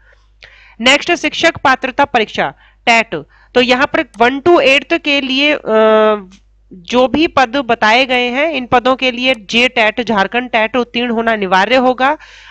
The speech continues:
राज्य सरकार द्वारा टेट की वैधता आजीवन मान्य की गई है। क्लास नाइन से टेंथ के लिए कहा गया है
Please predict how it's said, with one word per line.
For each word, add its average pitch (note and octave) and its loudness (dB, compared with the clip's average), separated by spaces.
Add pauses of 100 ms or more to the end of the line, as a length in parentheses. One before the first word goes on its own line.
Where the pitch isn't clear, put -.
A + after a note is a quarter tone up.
राज्य A3 2
सरकार C4+ 0
द्वारा C4 0
टेट A#3+ -2
की C#4 -6
वैधता A#3 0
आजीवन A#3 -2
मान्य A3 -4
की G#3+ -8
गई E3+ -4
है। E3 -8
क्लास A#3 0
नाइन B3 -2
से D4 -4
टेंथ A#3 -2
के C#4 -4
लिए C#4 -4
कहा A#3+ 0
गया B3 0
है C4 -2